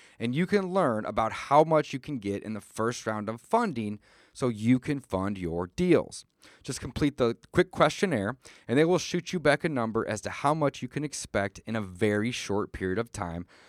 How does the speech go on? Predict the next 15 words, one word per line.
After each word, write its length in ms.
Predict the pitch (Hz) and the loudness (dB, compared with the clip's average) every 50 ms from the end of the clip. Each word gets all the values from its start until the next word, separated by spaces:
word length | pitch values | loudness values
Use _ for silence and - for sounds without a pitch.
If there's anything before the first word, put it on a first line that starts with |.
| - _ - | -20 _ -4
so 120 | - 131 | -2 -2
you 380 | 123 113 120 127 143 156 160 156 | -2 -2 0 2 2 2 2 2
can 260 | - 185 170 151 113 | -2 -4 -4 -4 -4
get 240 | - 113 123 113 - | 0 0 0 0 -2
started 440 | - - - 98 101 101 107 110 | -2 -2 -2 0 0 -2 -4 -8
funding 600 | - _ _ 95 90 92 92 87 95 98 101 90 - | -10 _ _ -4 -2 -2 -4 -4 -4 -4 -4 -4 -4
those 340 | 90 85 85 90 101 - - | -4 -4 -4 -4 -6 -8 -6
deals. 520 | _ - 214 240 220 165 110 - - - - _ _ _ - - _ _ | _ 4 8 10 10 10 10 8 2 -10 -18 _ _ _ -20 -20 _ _
And 100 | 104 107 | -6 4
over 240 | 123 131 123 156 156 | 6 6 8 8 4
time, 420 | 131 143 135 123 123 117 117 110 98 | 4 2 2 2 2 0 -2 -6 -2
those 260 | - 104 101 107 104 107 | 0 2 2 2 0 -2
numbers 380 | 101 95 90 95 95 90 95 | -4 -2 -2 -2 -4 -4 -2
will 200 | 90 87 82 82 - | -4 -4 -4 -4 -6
increase. 600 | 85 90 - - - 156 147 110 - - - | -8 -12 -12 -6 -2 0 0 0 -2 -6 -12